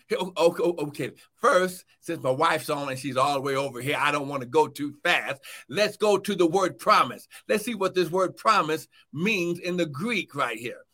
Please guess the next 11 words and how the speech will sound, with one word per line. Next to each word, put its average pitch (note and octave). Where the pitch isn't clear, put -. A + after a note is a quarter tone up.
Okay. D#3
Promise. G#3+
Check A3+
this F#3+
out. D3+
It F#3+
means A3+
an G#3+
announcement. F#3
It A#3
means, F#3+